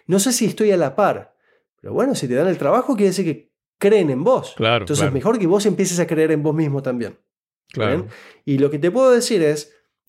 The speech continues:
Speaker 1: cuando vos estés aplicando para ir a trabajar en una empresa, no te cuesta un centavo aplicar. Te cuesta tiempo, ¿está bien? Te cuesta
Speaker 2: Ujú.
Speaker 1: tiempo que tenés que ir a apretar el botoncito, pero hoy en día es muy fácil aplicar.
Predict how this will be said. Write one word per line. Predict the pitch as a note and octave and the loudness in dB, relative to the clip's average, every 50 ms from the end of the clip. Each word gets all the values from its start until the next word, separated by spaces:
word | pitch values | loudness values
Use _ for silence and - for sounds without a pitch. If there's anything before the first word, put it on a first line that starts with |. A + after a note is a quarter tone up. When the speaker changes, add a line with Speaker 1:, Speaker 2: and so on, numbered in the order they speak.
| _ _ | _ _
Speaker 1:
cuando | - B2 A#2 C#3+ | -8 -4 0 2
vos | F#3+ B3 B3 | 2 2 0
estés | - - - G3 G3 | -2 -4 -4 -4 -2
aplicando | F#3 F3 E3 F3 E3 E3 D3+ | -2 0 0 2 2 2 2
para | D3+ C#3+ | 2 0
ir | D3+ | 0
a | D3+ | 0
trabajar | D3+ C#3 C#3+ | 0 -2 -2
en | E3 | -2
una | D#3+ D#3 | 0 0
empresa, | D3+ C#3+ D3 C3+ A2 - A#2+ A2 A2+ - _ _ _ _ _ _ _ _ _ _ _ _ _ | 0 0 0 -2 -2 -2 -4 -6 -8 -10 _ _ _ _ _ _ _ _ _ _ _ _ _
no | - D#3+ F#3+ G3+ | -6 -4 -2 0
te | G3+ F3 D#3+ | 0 -2 -4
cuesta | - F3 E3+ E3 - D#3+ C#3 - - | -2 -4 -4 -2 -2 -4 -4 -2 -4
un | D#3+ D3+ D3 | -4 -2 -2
centavo | C#3 - A#2+ A2 G#2+ A2 F3 E3+ B2+ A2 | -2 -4 -4 -6 -2 0 2 2 2 2
aplicar. | G2+ - - G#2 G2 G2 F#2 F2 - _ - | 0 -2 -6 -10 -10 -8 -10 -12 -12 _ -4
Te | G3 G3 | -2 0
cuesta | C#4+ C#4+ - C#4+ | 0 0 0 2
tiempo, | A#3+ C4+ C4 G#3 - - - G2 - _ _ | 2 2 2 2 0 -2 -8 -14 -14 _ _
¿está | _ - B2+ | _ -6 -2
bien? | F3+ B3+ B3+ | -2 -2 -2
Te | - - | -4 -4
cuesta | - F3+ C#3 C#3 C#3 | -4 -4 -2 0 2
Speaker 2:
Ujú. | C#3 | 2
Speaker 1:
tiempo | - B3 A3+ F#3+ D3 | 2 2 0 0 -2
que | C#3 | -2
tenés | C#3 C#3+ D3+ D3 | -2 -4 -4 -2
que | - F3+ | 0 -2
ir | A3+ A#3+ - | 0 0 0
a | |
apretar | - - D3 F#3 F#3 | -2 -2 0 0 2
el | F3 | 2
botoncito, | D#3 D3+ - C#3+ D3 - - A#3+ E3+ C#3+ | 0 0 -2 -2 -2 0 -2 -4 -4 -4
pero | B2 A#2+ A#2+ B2+ | -4 -2 0 2
hoy | E3 G#3 A3+ | 2 2 2
en | A3 G3+ | 0 0
día | F#3+ C#3+ C3+ C3+ C3+ | 0 0 0 0 -2
es | - B2+ B2+ | -2 -4 -4
muy | D3 D#3+ C#3+ | -4 -4 -4
fácil | D3+ D3 C#3+ C#3 A#2+ | -4 -6 -6 -4 -6
aplicar. | G#2+ G#2 A#2 C#3 G3+ G#3+ C3 - - | -6 -6 -4 -2 0 0 0 -2 -6